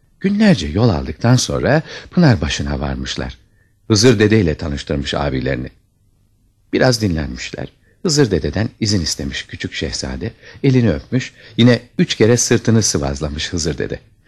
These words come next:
Abiler ise Hızır Dede'nin elini öpmeyi unutarak atlara binmişler. Küçük kardeşle yengeleri arkada, büyük kardeşler önde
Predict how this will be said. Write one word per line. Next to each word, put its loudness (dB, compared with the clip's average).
Abiler 6
ise 2
Hızır 4
Dede'nin 2
elini 4
öpmeyi 0
unutarak 2
atlara -4
binmişler. -12
Küçük 0
kardeşle 2
yengeleri 2
arkada, 0
büyük 2
kardeşler -4
önde 4